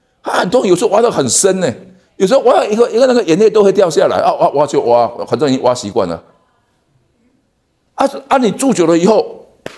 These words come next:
右脚就没力啊。我，我到现在右脚都，我有时候我出去这样，稍，稍微走一下，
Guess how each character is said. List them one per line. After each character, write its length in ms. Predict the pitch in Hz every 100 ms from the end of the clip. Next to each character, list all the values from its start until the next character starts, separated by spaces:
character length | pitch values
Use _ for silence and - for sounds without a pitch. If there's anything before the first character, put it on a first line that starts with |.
| _
右 140 | - 240
脚 140 | 151
就 120 | 131
没 180 | 185 170
力 180 | 175 165
啊。 100 | 139 - - _ _ _ _ _
我， 100 | 185
我 100 | 185
到 60 | 247
现 160 | 254
在 80 | 254 - -
右 100 | 427
脚 160 | 135 127 -
都， 100 | - -
我 220 | - 254 -
有 100 | 202
时 60 |
候 100 | 247
我 120 | 160
出 140 | 147 208
去 120 | 226
这 80 | 196
样， 100 | 202 - _ _ _ - - _
稍， 280 | - - 202
稍 220 | - 233
微 120 | 180
走 220 | 147 143
一 40 | 165
下， 180 | 190